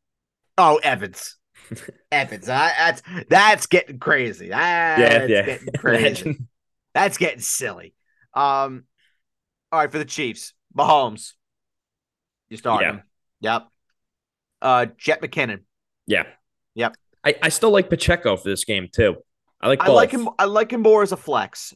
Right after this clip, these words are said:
Speaker 1: I like him more as a flex, but if you have to start him as an R B two and potentially a zero wide receiver situation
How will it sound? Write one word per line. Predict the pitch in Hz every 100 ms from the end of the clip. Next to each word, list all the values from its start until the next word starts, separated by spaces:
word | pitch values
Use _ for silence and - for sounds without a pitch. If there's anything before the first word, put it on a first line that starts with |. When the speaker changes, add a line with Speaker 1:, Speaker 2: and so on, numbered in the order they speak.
| _
Speaker 1:
I | 123
like | 143 156
him | 190
more | 185 185
as | 180
a |
flex, | 175 165 147 -
but | - 135
if | 131
you |
have | 135 -
to |
start | - 165 139
him |
as | 131
an | 123
R | 135
B | 131 127
two | - 135 127
and | 127
potentially | 113 120 113 117 110
a |
zero | 98 110 113
wide | 107 104
receiver | 98 131 143
situation | 135 131 143 143 143 139